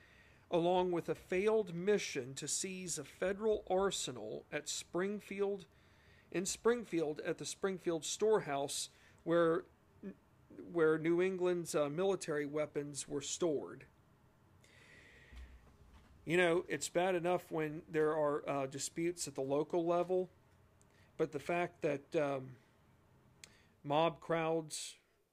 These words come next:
as low as two hundred up to a thousand men were capable of doing the unthinkable, and that is shutting down courts in five counties. Many of y'all are thinking to yourselves, "Why would they do this?" Well, we're gonna learn more about that,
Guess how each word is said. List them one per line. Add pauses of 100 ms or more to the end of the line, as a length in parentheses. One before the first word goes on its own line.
(680)
as
low
as
two
hundred
up
to
a
thousand
men (100)
were
capable (120)
of
doing
the
unthinkable,
and
that
is
shutting
down
courts
in
five
counties. (920)
Many
of
y'all
are
thinking
to
yourselves, (260)
"Why
would
they
do
this?" (460)
Well, (180)
we're
gonna
learn
more
about
that,